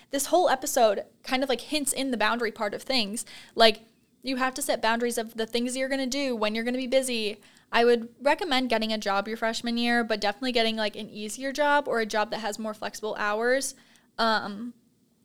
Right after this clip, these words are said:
just because you don't wanna work a whole bunch, but you definitely wanna, like, work to make some money because you're gonna wanna spend the money and you're gonna need money to spend. <laughs> So,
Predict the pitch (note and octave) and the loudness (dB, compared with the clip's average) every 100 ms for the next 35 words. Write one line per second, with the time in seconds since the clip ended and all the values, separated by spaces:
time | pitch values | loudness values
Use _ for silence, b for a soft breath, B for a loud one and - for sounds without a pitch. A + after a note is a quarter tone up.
0 | _ _ - C#4 D4+ C#4+ C4 B3 A3 G3 | _ _ -4 -2 2 2 2 2 0 0
1 | A3 G#3 G3+ G3+ G3 G3+ G3 G#3 A3 A3+ | -2 2 2 0 -4 -4 2 2 2 -2
2 | - G#3+ A3 G#3 G#3+ A#3 A3 G#3 G#3 G3+ | -4 -4 -2 -2 -2 -6 -4 -2 -2 -4
3 | G3 F#3+ - F#3+ - - C2+ C#2 C#2+ G#3 | -4 -6 -6 -10 -8 -10 -10 -12 -12 -2
4 | G#3 G3+ - B B B B - A#3 B3+ | 0 0 -8 B B B B -8 4 6
5 | B3+ C4 B3+ B3+ C4+ F4 A4+ C#4+ G#3 G#3 | 6 4 4 4 2 0 0 -2 -4 -6
6 | C4 - _ _ _ D4 C#4+ C#4 C4+ C4 | -8 -10 _ _ _ 6 6 6 4 4
7 | B3+ B3 A3 G#3+ G#3 - - - - - | 2 0 0 0 -2 -6 -8 -14 -2 4
8 | F#4 F4+ D4+ C#4 E3+ | 6 6 6 4 2